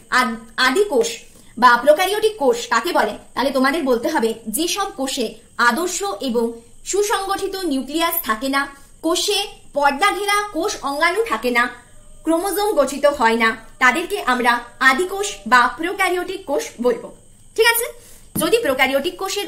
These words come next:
উদাহরণ চাই, একটা হলো ব্যাকটেরিয়া, আরেকটা হচ্ছে নীলাভ সবুজ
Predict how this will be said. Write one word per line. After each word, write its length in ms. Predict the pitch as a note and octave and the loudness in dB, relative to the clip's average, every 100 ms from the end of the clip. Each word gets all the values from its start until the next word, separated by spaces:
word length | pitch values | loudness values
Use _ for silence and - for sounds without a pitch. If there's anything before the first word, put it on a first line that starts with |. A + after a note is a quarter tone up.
| B3+ | -6
উদাহরণ 300 | A3+ A3 A#3 B3 | -2 0 0 2
চাই, 140 | D#4+ D#4+ - - A3+ | 2 0 -8 -4 -2
একটা 180 | A#3 D4 D#4 | 2 2 2
হলো 140 | B3 A3 | 0 0
ব্যাকটেরিয়া, 420 | A3+ - D4 E4 E4 E4 - A3 | -4 -4 -2 2 2 0 -8 -4
আরেকটা 240 | A#3 B3+ B3+ | -2 -2 -2
হচ্ছে 160 | A3+ A3 | -2 -2
নীলাভ 200 | B3+ C#4 E4+ | 2 0 0
সবুজ 200 | D4+ D#4+ | -4 -4